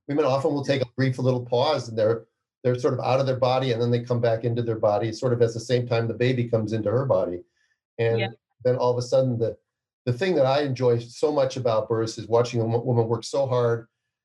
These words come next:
Speaker 1: and get, climb over so many walls and get through so many barriers and have such a hard time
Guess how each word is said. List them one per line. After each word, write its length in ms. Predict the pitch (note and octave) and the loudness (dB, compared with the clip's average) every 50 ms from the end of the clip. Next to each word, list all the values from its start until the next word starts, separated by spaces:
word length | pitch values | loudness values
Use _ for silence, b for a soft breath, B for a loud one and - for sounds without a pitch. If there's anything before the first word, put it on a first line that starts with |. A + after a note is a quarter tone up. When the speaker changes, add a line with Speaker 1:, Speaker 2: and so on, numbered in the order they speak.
| _ _ _ - | _ _ _ 0
Speaker 1:
and 140 | A#2+ A#2+ A#2+ | 0 0 0
get, 200 | C#3 C#3 - - | -2 -4 -4 -6
climb 260 | - - D3 C#3+ C#3 | -4 -2 0 0 0
over 160 | C3+ C3 B2 | 0 0 -2
so 180 | A#2 - - C#3 | -2 0 2 2
many 160 | C3+ C#3+ C#3+ C3+ | 2 2 0 -2
walls 540 | B2 A#2+ A#2+ A#2+ A#2 A#2 A#2+ A#2 A2+ A2+ | 0 2 2 2 2 2 0 0 -2 -4
and 100 | - B2+ A#2 | -4 -2 0
get 120 | B2 A#2+ - | 0 0 0
through 120 | - A#2 | -4 -6
so 180 | - - C3 B2+ | -2 0 0 2
many 140 | C3+ C3+ | 2 0
barriers 600 | B2 A#2 B2 A#2 A#2 A#2 A#2+ A#2 A2+ A2+ A2+ - - | -2 0 0 2 2 2 2 0 0 -2 -4 -6 -6
and 140 | A#2+ G#2+ A2 | -4 0 2
have 200 | A#2+ A2 G#2 G2+ | 2 0 0 -2
such 200 | - - - - | -2 -2 0 0
a 60 | D3+ C3 | 0 2
hard 220 | B2+ C3 B2+ B2 | 2 2 2 2
time 400 | A#2+ B2 A2+ A2+ A2+ A2+ A2 A2 | 0 -2 0 0 0 0 -2 -4